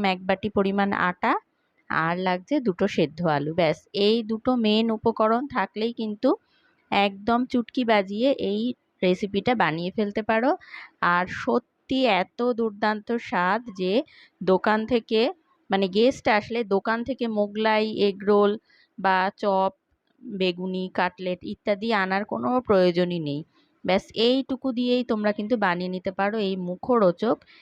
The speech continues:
রেসিপিটা। তো সবার আগে দেখো, আমি প্রথমে কড়াইতে সর্ষের তেল দিয়ে দিয়েছি।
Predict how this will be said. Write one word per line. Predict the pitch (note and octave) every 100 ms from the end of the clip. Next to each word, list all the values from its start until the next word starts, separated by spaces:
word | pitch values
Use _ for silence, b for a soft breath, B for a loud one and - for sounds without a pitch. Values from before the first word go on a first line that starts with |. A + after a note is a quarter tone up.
| b _
রেসিপিটা। | D#3+ E3 - D#3+ C#3+ - D3+ - b b _ -
তো | G3+
সবার | G3+ A#3+ A#3+ B3
আগে | B3 B3+
দেখো, | B3 A#3 D#4
আমি | E4 A3+ G#3 G#3+
প্রথমে | G#3 G3+ A#3+ A3+ B3
কড়াইতে | G#3+ G3+ G3 G3+ A3
সর্ষের | A#3+ G#3+ B3+ A3
তেল | A3+ A3
দিয়ে | A3+
দিয়েছি। | A3 A3+ A3+ -